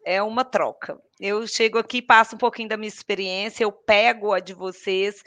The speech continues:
e eu acho que é uma troca. Então, eu acho que é essa escuta. Escuta o que, o que você mesmo fala pra você e escuta o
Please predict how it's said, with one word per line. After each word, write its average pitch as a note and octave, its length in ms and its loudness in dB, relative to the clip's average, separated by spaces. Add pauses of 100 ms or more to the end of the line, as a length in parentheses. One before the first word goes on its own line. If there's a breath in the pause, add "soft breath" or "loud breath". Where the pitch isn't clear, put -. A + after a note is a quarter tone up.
(300 loud breath)
e F3 80 -8
eu G3+ 120 6
acho G#3 200 6
que - 60 -6
é A#3 40 -2
uma A#3 140 -4
troca. D3+ 480 -6
Então, G3+ 380 -4
eu A3 160 0
acho A3+ 340 4
que A#3+ 80 -6
é A#3 40 -2
essa A3+ 180 -8
escuta. F3 560 -14 (420 soft breath)
Escuta D4 800 0
o B3 120 -8
que, A#3 320 -6
o G3+ 40 -18
que - 180 -12
você A#3 520 -2
mesmo G#3+ 460 -4
fala F#3 500 -2
pra G#3 240 -8
você F3+ 580 -10 (720 loud breath)
e A#3 380 -6
escuta C#4 640 0
o B3+ 160 -8